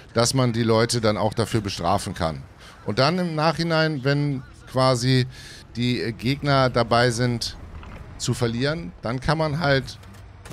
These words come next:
auch noch reinjodeln und sich dann den, äh, schönen Rest der Gegner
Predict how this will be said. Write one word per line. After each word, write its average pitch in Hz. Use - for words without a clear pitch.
auch 110
noch 123
reinjodeln 107
und 107
sich 110
dann 104
den, 104
äh, 87
schönen 107
Rest 104
der 98
Gegner 101